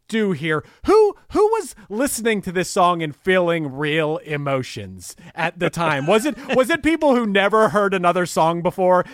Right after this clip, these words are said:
and only turned on the radio at that moment? I don't understand, like,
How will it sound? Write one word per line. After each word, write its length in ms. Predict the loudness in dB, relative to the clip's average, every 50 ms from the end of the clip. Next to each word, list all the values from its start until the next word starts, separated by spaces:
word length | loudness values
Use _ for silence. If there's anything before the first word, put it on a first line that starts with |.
| -14 -8
and 160 | -6 -6 -4 -2
only 380 | 0 0 0 2 2 0 0 0
turned 300 | 0 0 0 2 4 4
on 160 | 2 2 2
the 100 | 0 2
radio 440 | 2 2 2 4 4 4 4 2 2
at 260 | 0 0 -2 -2 -2
that 240 | -2 -2 -2 -2 0
moment? 420 | 0 0 2 2 0 -2 -2 -6 -12 -20 -18 -6 -2
I 120 | 2 4
don't 180 | 4 4 4 4
understand, 480 | 2 0 -2 -4 -2 0 0 0 2
like, 260 | 2 0 0 0 -2